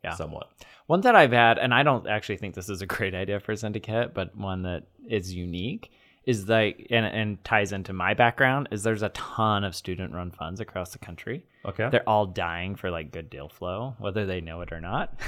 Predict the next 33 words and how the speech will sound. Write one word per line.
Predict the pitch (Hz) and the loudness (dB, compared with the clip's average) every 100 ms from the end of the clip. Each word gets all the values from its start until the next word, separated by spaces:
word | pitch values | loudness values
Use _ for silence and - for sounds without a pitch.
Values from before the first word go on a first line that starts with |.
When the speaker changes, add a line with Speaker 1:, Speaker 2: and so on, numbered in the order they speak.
| - | -4
Speaker 1:
<laughs> | - - | 0 2
Speaker 2:
Everyone's | 143 92 | 4 2
dying | - 95 | 2 0
for | 87 | 2
good | 87 82 | 2 2
deal | 87 80 | 0 0
flow. | - 80 101 - - | -2 -4 -6 -14 -6
Speaker 1:
And, | 123 120 117 113 | 0 2 2 4
uh, | 113 107 104 | 6 8 6
and, | 123 127 123 | 6 2 2
but, | 143 - | 4 6
I | |
mean, | 139 131 | 6 4
usually | 185 165 131 | 6 8 8
they're | 117 113 | 6 6
writing, | 107 107 104 | 6 4 0
like, | 101 95 95 | -4 -4 -6
you | |
know, | 95 87 85 82 82 | -8 -6 -6 -8 -10
ten | - 92 | -8 -8
K | 90 90 | -8 -8
checks | 82 - - - - | -8 -6 -6 -8 -12
into, | 80 80 - 80 80 82 | -14 -14 -12 -10 -10 -10
like, | 78 73 - | -8 -10 -10
some | - 76 | -12 -12
startup | - 73 71 76 | -10 -10 -12 -12
on | 73 | -14
campus | - - 80 - - - | -16 -16 -14 -14 -14 -14
that's | - - | -16 -14
not | - - | -16 -16
gonna | - - | -16 -14
go | 82 | -14
anywhere. | 85 90 110 | -12 -10 -10